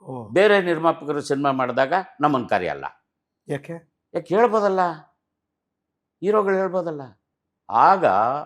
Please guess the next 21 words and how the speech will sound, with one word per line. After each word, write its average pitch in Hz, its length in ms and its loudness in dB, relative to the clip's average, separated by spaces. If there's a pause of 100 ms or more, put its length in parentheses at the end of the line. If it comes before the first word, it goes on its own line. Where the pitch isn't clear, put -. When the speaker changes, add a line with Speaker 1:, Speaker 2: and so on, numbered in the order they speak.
(560)
Speaker 2:
ರಾಜ್ಕುಮಾರ್ 156 500 -2
ಸರ್ 139 220 -4
ಅವರು, 95 580 -8
Speaker 1:
ಹ್ಮ್. 98 100 -12
Speaker 2:
ವಿಷ್ಣು 156 300 -8
ಸರ್ 135 240 -4
ಅವರು, 87 500 -8
Speaker 1:
ಹ್ಮ್. 143 280 -10 (460)
Speaker 2:
ಅನಂತ್ 151 300 -4
ನಾಗ್ 151 200 0
ಅವರಾಗ್ಲಿ, 95 720 0
Speaker 1:
ಹ್ಮ್. 139 320 -10 (180)
Speaker 2:
ಆ 196 180 2
ಕಲಾವಿದ್ರೇ 165 640 2
ಬೇಕು. 170 340 2 (840)
ಹೊಸಬ್ರಿಗೂ 196 440 2
ಅವಕಾಶ 185 380 4
ಕೊಡೋಣ, 160 340 2
ಇಲ್ಲ 107 340 -4
ಅಂತಲ್ಲ. 101 400 -4
Speaker 1:
ಹ್ಮ್. 120 360 -12